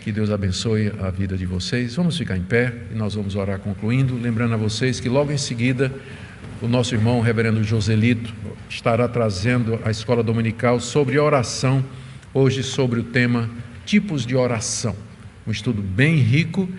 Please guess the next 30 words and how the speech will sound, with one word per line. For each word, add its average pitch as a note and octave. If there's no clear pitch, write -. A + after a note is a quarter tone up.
sobre B2+
as A#2+
diversas C#3
maneiras B2
pelas A#2
quais A#2
nós G#2+
podemos G#2
nos G2
dirigir F#2
a E2
Deus. -
Pai D3+
amado, C#3
pedimos D3+
que D#3+
o C#3
Senhor D3
nos C#3
dê C3+
fé C3
como B2+
Noé, A2
que -
nós C3+
entendamos D#3
a D3+
natureza C#3
do A#2+
cristianismo, A#2